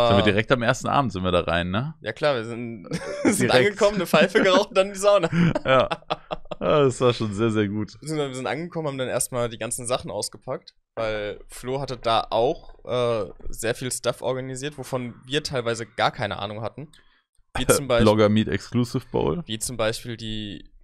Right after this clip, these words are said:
Speaker 2: Bowl, also das, das ist wirklich Highlight für mich gewesen, weil sie sieht so wunderschön aus.
Speaker 1: Ja, also, um's kurz zu erklären, Mose hat für uns beim Blogger Meet eine Bowl bei Cäsar entwerfen lassen,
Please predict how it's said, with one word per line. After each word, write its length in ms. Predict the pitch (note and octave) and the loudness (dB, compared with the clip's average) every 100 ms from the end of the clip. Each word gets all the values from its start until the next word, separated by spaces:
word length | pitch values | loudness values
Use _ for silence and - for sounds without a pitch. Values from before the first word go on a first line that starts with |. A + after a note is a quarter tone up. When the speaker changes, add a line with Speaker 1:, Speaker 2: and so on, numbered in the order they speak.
| _ _ | _ _
Speaker 2:
Bowl, 240 | B2 C#3 D3+ | 0 2 2
also 180 | A#2+ A2 | 0 -4
das, 420 | A#2 - - - | -8 -6 -8 -10
das 120 | A2+ | -10
ist 140 | A#2+ - | -10 -10
wirklich 400 | A2+ G#2+ - - - | -12 -10 -12 -14 -8
Highlight 300 | C3 C3 C3+ | -2 0 0
für 100 | - | -4
mich 160 | C#3 - | -10 -10
gewesen, 380 | C3+ C3+ C3+ | -8 -8 -6
weil 300 | A2 G#2 G#2 - - - - - - - - - | -4 -4 -6 -12 -18 -18 -18 -18 -20 -18 -16 -10
sie 180 | - | -8
sieht 180 | C3 A#2+ - | -8 -10 -10
so 300 | - C3+ C3 | -6 -4 -4
wunderschön 420 | B2+ A2 G#2+ - - | -4 -6 -6 -8 -8
aus. 200 | G#2+ F#2 | -6 -4
Speaker 1:
Ja, 160 | D#2+ - - | -4 -8 -4
also, 300 | F#2+ F#2 E2+ - - _ | 0 0 -2 -6 -20 _
um's 200 | A2 G#2 - | -2 -2 2
kurz 260 | A2+ - | 2 2
zu 80 | - | 4
erklären, 600 | G2 G2 G2 G2 A#2+ C#3+ - - _ _ | 4 4 4 6 4 2 -6 -18 _ _
Mose 760 | G#2 G#2+ A#2+ D3 C#3+ D#3+ D#3+ - | 0 4 6 6 4 2 2 0
hat 240 | - B2+ | -2 -2
für 200 | - A#2 | 0 -2
uns 360 | - B2 D3+ - | 2 2 2 0
beim 220 | G#2 G#2 | 2 2
Blogger 380 | G#2+ A2 C3 C3 | 4 4 6 4
Meet 400 | C3 C3+ C#3 - - | 4 2 0 -4 0
eine 600 | G#2+ A2 G#2+ G#2+ G#2 G2+ | 4 4 4 2 4 2
Bowl 500 | - G#2+ A#2 D3 D3+ | 2 4 6 6 4
bei 200 | G#2 G2 | 4 2
Cäsar 800 | - - B2 C#3+ B2+ A#2+ A#2 - | 0 0 4 4 6 6 4 2
entwerfen 640 | G2+ E2 F2 F#2+ - C#3 | -4 -2 2 2 2 2
lassen, 440 | A#2+ B2+ - C3 | 2 2 -2 -6